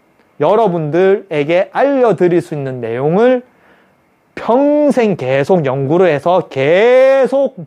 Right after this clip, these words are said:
보물을, 뭐, 땅을 계속 파가지고 금을 파듯이 그런 것들을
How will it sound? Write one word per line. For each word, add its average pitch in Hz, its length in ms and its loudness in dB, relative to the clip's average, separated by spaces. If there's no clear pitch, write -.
보물을, 233 680 -2
뭐, 160 280 -2
땅을 269 320 2
계속 170 680 0
파가지고 185 440 0
금을 233 400 0
파듯이 143 540 -6
그런 269 300 2
것들을 175 340 -2